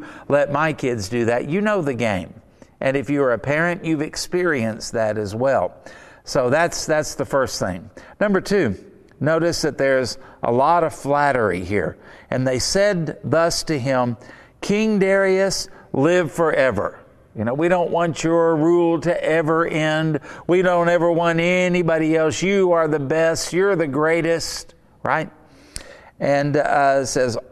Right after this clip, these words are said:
"All the governors," now did you notice that? You might want to kind of mentally circle that word. "All the governors, all the governors of the kingdom, the administrators and satraps." Wow, that's a lot, isn't it?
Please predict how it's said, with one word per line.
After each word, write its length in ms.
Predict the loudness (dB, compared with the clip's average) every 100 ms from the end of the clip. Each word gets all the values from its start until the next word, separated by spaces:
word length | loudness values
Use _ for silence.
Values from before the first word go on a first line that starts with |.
| -6
"All 420 | 2 4 6 6 4
the 160 | 2
governors," 920 | 2 2 2 2 2 0 -2 -6 -12 -14 -8
now 120 | -8
did 120 | -4
you 80 | -2
notice 400 | 0 0 -2 0
that? 280 | 0 0 -2
You 60 |
might 180 | -2 -2
want 140 | -2 -4
to 60 |
kind 220 | -2 -2
of 120 | -2 -4 -14 -16 -2
mentally 420 | 0 2 2 0
circle 520 | 0 0 0 0 0
that 220 | 0 0
word. 360 | 0 2 2 0 -10 -20 -6
"All 360 | 0 2 4 2
the 140 | 0
governors, 840 | 0 0 0 0 -2 -4 -6 -14 -20 _ _ _ _ -20 -20 -20 -2
all 240 | 2 4
the 140 | 2 0
governors 520 | 0 0 0 -2 -2
of 120 | -4
the 80 | -6
kingdom, 640 | -6 -4 -2 0 0 -2 -8 -20 -20 -4
the 180 | 0 2
administrators 1300 | 2 0 2 2 0 0 2 2 2 2 0 -2 -8 -14 -4
and 260 | 0 0 0
satraps." 920 | 2 2 0 0 0 0 -4 -16 -10
Wow, 300 | -2 0 2
that's 260 | 0 -2 -2
a 60 |
lot, 400 | 0 0 0 -2
isn't 200 | -6 -2
it? 180 | -4